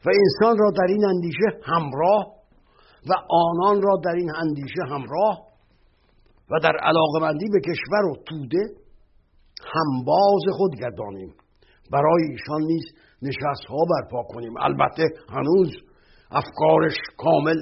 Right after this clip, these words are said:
نشده در مورد زنها. ما لازم نیست، مگه ما چه کاریم که به زنها یک چنین موقعیتی بدیم؟ زن خودش با آگاهی و با اختیار کامل موقعیتش رو در جامعه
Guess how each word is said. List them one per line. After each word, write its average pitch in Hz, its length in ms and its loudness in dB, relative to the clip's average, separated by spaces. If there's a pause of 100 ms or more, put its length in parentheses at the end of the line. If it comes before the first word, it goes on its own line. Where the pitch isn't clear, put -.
نشده 190 300 2
در 165 180 0
مورد 147 340 -4
زنها. 120 420 -6 (360)
ما 120 320 2 (100)
لازم 143 440 2
نیست، 196 240 -6
مگه 123 200 -8
ما 151 260 -2
چه 196 140 0
کاریم 147 380 -4
که 247 160 -6
به 226 120 4
زنها 156 420 0 (440)
یک 170 140 4 (160)
چنین 175 440 6 (420)
موقعیتی 156 600 2
بدیم؟ 135 340 -4 (100)
زن 190 220 4
خودش 202 500 2 (500)
با 165 80 2 (200)
آگاهی 160 520 0 (600)
و 156 140 4
با 170 200 2
اختیار 147 460 -4
کامل 143 400 -4 (320)
موقعیتش 151 880 -2
رو 196 80 2
در 160 180 0 (200)
جامعه 139 480 0